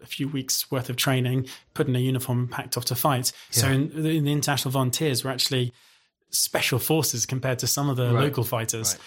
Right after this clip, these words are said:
Speaker 2: Right.
Speaker 1: And quite literally in some respects, my friend Bruce, an American guy, was a former U S Ranger. Another friend of mine, Nathan, was a British guy. He had just left the French Foreign Legion.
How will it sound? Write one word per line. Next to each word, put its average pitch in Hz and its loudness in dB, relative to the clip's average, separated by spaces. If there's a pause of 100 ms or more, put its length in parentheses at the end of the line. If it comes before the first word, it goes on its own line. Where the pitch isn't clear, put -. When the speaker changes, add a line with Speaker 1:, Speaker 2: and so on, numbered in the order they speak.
(140)
Speaker 2:
Right. 190 4
Speaker 1:
And 175 -4
quite 175 4
literally 175 2
in 131 0
some 151 0
respects, 131 0
my 135 0
friend 135 0
Bruce, 147 0
an 135 -4
American 135 -2
guy, 127 -2
was 123 0
a 127 -2
former 135 0
U 127 0
S - -2
Ranger. 131 0 (260)
Another 143 2
friend 135 0
of 127 -2
mine, 131 2
Nathan, 131 0
was 120 0
a 120 -2
British 135 -2
guy. 135 2
He 123 0
had 123 -2
just - 0
left 131 -4
the 131 0
French 131 -4
Foreign 127 0
Legion. 135 0